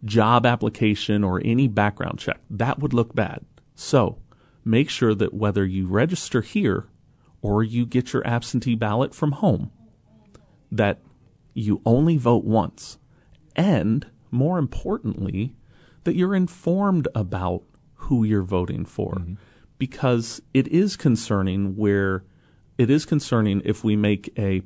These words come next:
Speaker 1: push for, for voter turnout and voter registration, but people have no idea what they're actually voting for.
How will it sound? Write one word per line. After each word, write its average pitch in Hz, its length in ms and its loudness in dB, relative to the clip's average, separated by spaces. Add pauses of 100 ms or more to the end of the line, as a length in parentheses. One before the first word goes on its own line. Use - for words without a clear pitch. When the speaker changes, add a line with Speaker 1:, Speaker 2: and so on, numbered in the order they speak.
Speaker 1:
push - 640 0 (160)
for, 95 680 0 (360)
for 101 280 0
voter 107 560 4 (180)
turnout 98 600 0
and 104 140 0
voter 107 340 4
registration, 98 1000 -2 (320)
but - 180 -4
people 190 400 -2
have 127 260 -4
no 113 320 2
idea 110 540 -2
what 107 240 -2
they're 98 220 -2
actually 95 460 -4
voting 90 480 -2
for. - 560 -2